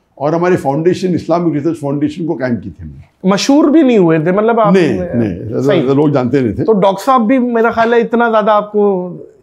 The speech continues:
Speaker 2: एक नहीं
Speaker 1: नहीं, लेकिन
Speaker 2: जान-
Speaker 1: डॉक्टर साहब से, क्योंकि मैं कहा था, "मैं आने वाला हूँ", तो कौन शख्स से ये मिलना चाहते? फिर मैंने कहा
Speaker 2: <laughs>
Speaker 1: कि, अ, मेरा एक जुनून है कि जितने भी इस्लामिक कैसेट्स थे, उन्हें इकट्ठा करें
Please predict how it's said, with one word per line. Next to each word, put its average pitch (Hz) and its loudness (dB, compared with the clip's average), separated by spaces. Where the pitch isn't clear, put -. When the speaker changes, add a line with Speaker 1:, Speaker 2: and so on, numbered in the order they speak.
Speaker 2:
एक 180 -2
नहीं 170 0
Speaker 1:
नहीं, 190 4
लेकिन 185 2
Speaker 2:
जान- 165 2
Speaker 1:
डॉक्टर 160 0
साहब 180 2
से, 190 0
क्योंकि 165 2
मैं 170 0
कहा 156 2
था, 160 0
"मैं 147 -2
आने 151 -2
वाला 151 0
हूँ", 139 -4
तो 120 -4
कौन 147 -4
शख्स 139 -12
से 139 -6
ये 139 -8
मिलना 123 -4
चाहते? 117 -8
फिर 123 -6
मैंने 139 0
कहा 139 0
Speaker 2:
<laughs> - -14
Speaker 1:
कि, 139 4
अ, 113 -4
मेरा 131 0
एक 135 -2
जुनून 123 0
है - -8
कि 123 0
जितने 151 -2
भी 190 -2
इस्लामिक 170 -4
कैसेट्स 156 -6
थे, 185 -4
उन्हें 151 -2
इकट्ठा 107 -10
करें 76 -16